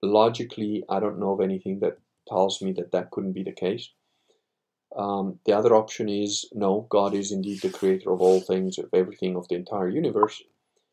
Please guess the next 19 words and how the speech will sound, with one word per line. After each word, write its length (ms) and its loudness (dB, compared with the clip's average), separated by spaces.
and 400 -4
we 220 2
are 500 4
the 240 -4
only 260 -4
unique 360 -4
special 460 -2
beings 360 -4
in 140 0
it, 220 -4
because 360 -2
in 140 -2
a 80 -6
second 520 -2
instance, 760 -6
after 640 0
the 280 0
second 440 -4
coming, 400 -4